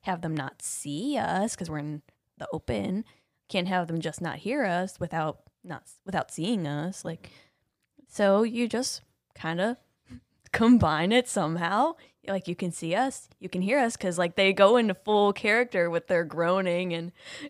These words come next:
Glenn <laughs> doing his faces toward the walker looking at him.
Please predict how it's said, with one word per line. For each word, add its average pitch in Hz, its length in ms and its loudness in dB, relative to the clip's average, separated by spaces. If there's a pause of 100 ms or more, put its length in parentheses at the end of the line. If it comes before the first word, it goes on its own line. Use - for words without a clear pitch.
(120)
Glenn 185 380 4
<laughs> 196 80 8 (160)
doing 247 80 6
his 196 280 2
faces 180 1000 -2
toward 170 460 0
the 170 360 2
walker 170 380 0
looking 165 340 -2
at 160 160 -4
him. 170 220 -4